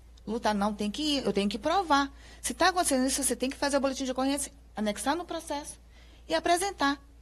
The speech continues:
Porque se você não faz aquilo ali pra se defender também, que você também tá procurando seu filho, seu neto,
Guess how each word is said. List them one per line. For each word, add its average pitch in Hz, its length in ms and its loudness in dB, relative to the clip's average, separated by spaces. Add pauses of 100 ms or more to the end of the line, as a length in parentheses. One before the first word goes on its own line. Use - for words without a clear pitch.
(800)
Porque 285 200 2
se 392 120 2
você 359 260 2
não 269 140 2
faz 214 280 0
aquilo 196 240 -2
ali 190 140 -2
pra 190 160 -4
se 302 240 0
defender 220 460 4
também, 208 180 4
que 220 80 2
você 208 240 2
também 247 300 4
tá 302 100 2
procurando 226 420 6
seu 196 180 2
filho, 196 300 0
seu 185 220 4
neto, 175 300 2